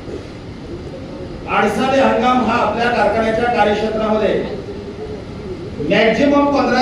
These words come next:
ते वीस टक्के असला पाहिजे, कमीत कमी दहा ते पंधरा टक्के असला पाहिजे. आपसात न बोलता मुद्दे लिहायचे बरं का, पाठीमागचे आपसात बोलायचं नाहीये. आडसालीचं क्षेत्र हे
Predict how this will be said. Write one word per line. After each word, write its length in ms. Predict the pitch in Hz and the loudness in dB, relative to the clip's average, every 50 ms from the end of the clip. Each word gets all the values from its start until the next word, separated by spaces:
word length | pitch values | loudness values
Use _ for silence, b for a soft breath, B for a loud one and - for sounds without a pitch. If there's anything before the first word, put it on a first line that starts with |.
| 254 254 | 2 2
ते 80 | - - | 0 0
वीस 180 | 233 - - 247 | 0 0 0 0
टक्के 180 | 240 - 254 | 0 0 0
असला 280 | 240 - - - 226 220 | 0 0 2 2 0 2
पाहिजे, 300 | 214 220 226 - 247 247 | 2 2 2 2 2 0
कमीत 420 | - 220 202 214 226 233 - 226 | 0 0 0 2 0 0 0 0
कमी 160 | 226 226 233 | -2 0 0
दहा 160 | 226 208 202 202 | 0 2 2 2
ते 140 | 208 226 | 2 0
पंधरा 280 | 233 220 214 208 208 202 | -2 0 0 0 0 0
टक्के 220 | 202 - - - | 0 0 0 -2
असला 220 | 185 175 175 180 165 | -2 0 0 0 0
पाहिजे. 460 | 143 - - - - - - - - - - 190 190 - - - 190 175 165 - - - - - - - - - - - - - - - - - - - - - - - - - - - - - | 2 0 0 0 -2 -6 -6 -8 -8 -8 -8 -10 -10 -8 -10 -8 -8 -8 -8 -10 -10 -10 -12 -12 -12 -12 -12 -12 -12 -12 -12 -12 -12 -12 -12 -12 -12 -12 -12 -12 -10 -12 -10 -10 -12 -12 -8 -4
आपसात 380 | - - - - 226 226 226 226 226 | -4 -4 -2 2 2 2 2 2 2
न 140 | 214 226 233 226 | 2 2 4 6
बोलता 280 | 220 226 - - 226 | 4 4 4 2 0
मुद्दे 260 | 220 214 208 214 208 | 0 0 0 0 0
लिहायचे 260 | 202 196 185 - - - | 2 2 2 2 2 0
बरं 240 | - - - - | 0 0 0 0
का, 80 | - - - - - - - - - - - - - - - - - - - - - - - 185 | 0 -2 -4 -4 -8 -8 -10 -12 -12 -12 -12 -12 -12 -12 -12 -12 -12 -12 -12 -12 -12 -12 -6 -2
पाठीमागचे 540 | 190 196 - 226 226 226 226 226 226 226 226 233 | 0 2 4 4 4 4 2 0 0 2 2 2
आपसात 360 | 208 - 214 214 226 226 220 | 2 0 0 0 2 2 4
बोलायचं 500 | 220 214 208 214 220 220 214 226 233 226 | 2 2 4 4 4 4 4 2 2 2
नाहीये. 380 | 214 208 208 220 226 220 - - - - - - - - - - - - - - - - - - - - - - - - - - - - - - - - - - - - - - | 2 2 4 6 6 6 6 6 2 0 -2 -8 -10 -12 -12 -12 -12 -12 -12 -12 -14 -14 -12 -12 -12 -12 -12 -12 -12 -12 -12 -14 -14 -14 -14 -14 -14 -14 -14 -14 -14 -12 -6 -2
आडसालीचं 680 | 185 202 214 214 - 247 247 254 247 247 254 269 269 - | 0 2 2 2 0 0 2 2 2 0 0 4 4 4
क्षेत्र 380 | 262 233 220 226 233 233 - 247 | 4 4 4 2 2 2 2 4
हे 200 | 233 226 226 | 4 6 6